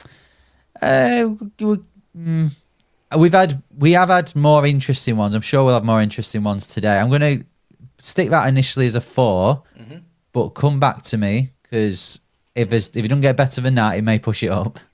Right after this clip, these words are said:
Speaker 2: Okie dokie. You've got to keep a, a fairness on the Dacres-Cogley scale. It's an international recognition of measure.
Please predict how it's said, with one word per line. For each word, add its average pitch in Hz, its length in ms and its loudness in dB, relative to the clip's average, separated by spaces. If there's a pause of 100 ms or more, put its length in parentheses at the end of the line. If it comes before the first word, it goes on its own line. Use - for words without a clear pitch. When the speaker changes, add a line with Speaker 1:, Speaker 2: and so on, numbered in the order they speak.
(140)
Speaker 2:
Okie 101 300 -12
dokie. 139 380 -10 (240)
You've 110 160 -20
got 185 100 -14
to 170 60 -16
keep 170 280 -14
a, 139 60 -10 (140)
a - 60 -16
fairness 151 560 -2
on 107 100 -8
the 104 60 -10
Dacres-Cogley 95 720 -14
scale. 82 340 -14
It's - 240 -16
an 101 120 -18
international 120 760 -12
recognition - 680 -10
of 90 120 -16
measure. 104 400 -10